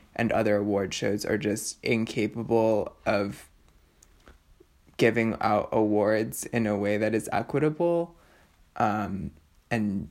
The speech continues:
sort of not oppressive towards certain demographic groups. And it begs the question, like, do we need these award shows in the first place? And it's clear they serve a capitalistic function, and they also help,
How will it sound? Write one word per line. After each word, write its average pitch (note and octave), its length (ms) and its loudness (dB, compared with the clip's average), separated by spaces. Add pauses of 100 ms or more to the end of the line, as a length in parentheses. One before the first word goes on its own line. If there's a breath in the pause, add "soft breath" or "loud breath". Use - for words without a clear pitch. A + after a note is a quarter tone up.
sort G#2+ 220 -2
of G#2 160 -4
not G#2+ 520 -4
oppressive B2 640 -2
towards A#2 320 -2
certain A#2+ 300 -4
demographic A#2 600 -2
groups. A#2+ 460 -2
And A2 220 0
it A2+ 140 2
begs A2 260 4
the A2 80 -2
question, G#2+ 500 -4
like, - 300 -6 (120)
do A2 160 4
we A2 140 2
need G#2+ 500 0 (380 soft breath)
these A#2 180 2
award G2 340 0
shows - 280 -2
in - 120 -8
the A2+ 100 -2
first - 340 -4
place? E3 440 -4 (140)
And G2+ 420 -2 (640 soft breath)
it's A#2+ 200 2
clear C3 300 2
they B2+ 140 4
serve G#2 600 -2 (100)
a - 60 -4
capitalistic G#2 840 -4
function, B2+ 680 -6
and F#2+ 440 -4
they A2 140 2
also F2+ 400 0
help, - 420 -4